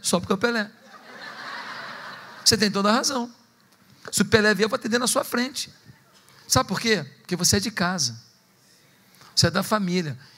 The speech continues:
Você tem que saber que o Pelé, pra ele vir aqui, ele teve que vencer um obstáculo muito grande. E o mínimo que você podia fazer era falar assim: "Gente, dá licencinha pro Edson falar com o pastor aqui rapidinho",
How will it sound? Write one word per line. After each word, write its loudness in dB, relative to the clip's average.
Você 4
tem 4
que 4
saber 2
que 0
o 8
Pelé, 2
pra 2
ele 2
vir 2
aqui, -2
ele 0
teve 0
que -10
vencer 2
um 0
obstáculo 2
muito 0
grande. -2
E 4
o 6
mínimo 6
que 2
você 4
podia 2
fazer 2
era -2
falar 0
assim: 4
"Gente, -2
dá -4
licencinha 0
pro 6
Edson 2
falar -2
com -8
o -10
pastor -2
aqui -4
rapidinho", 0